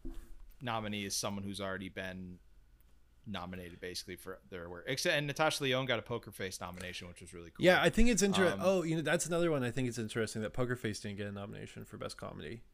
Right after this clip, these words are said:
Speaker 1: Mm.
Speaker 2: 'Cause when
Speaker 1: Mm-hmm.
Speaker 2: that came out,
Speaker 1: Show's really
Speaker 2: dude,
Speaker 1: good.
Speaker 2: people were so
Speaker 1: Yeah.
Speaker 2: high on that show.
Speaker 1: It's really good. Like, yeah, I, like, it, so,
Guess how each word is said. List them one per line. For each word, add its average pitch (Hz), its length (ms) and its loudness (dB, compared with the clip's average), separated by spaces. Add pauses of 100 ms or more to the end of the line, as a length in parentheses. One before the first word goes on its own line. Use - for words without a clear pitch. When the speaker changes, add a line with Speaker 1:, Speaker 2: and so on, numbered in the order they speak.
Speaker 1:
Mm. 117 60 -12 (580)
Speaker 2:
'Cause 123 140 0
when 135 100 6
Speaker 1:
Mm-hmm. 170 60 10
Speaker 2:
that 127 140 8
came 131 260 4
out, 127 220 6
Speaker 1:
Show's 127 140 0
really 139 180 8
Speaker 2:
dude, 117 80 6
Speaker 1:
good. 120 160 4
Speaker 2:
people 160 200 2
were 120 160 2
so 123 880 6
Speaker 1:
Yeah. 104 60 -2
Speaker 2:
high 110 280 2
on 101 180 -4
that 98 200 -6
show. 98 400 -6 (800)
Speaker 1:
It's 131 180 -6
really 170 220 4
good. 139 320 2 (320)
Like, 107 180 -4
yeah, 123 160 2
I, 101 240 -6 (260)
like, 104 180 -16
it, 127 180 -4
so, 135 400 2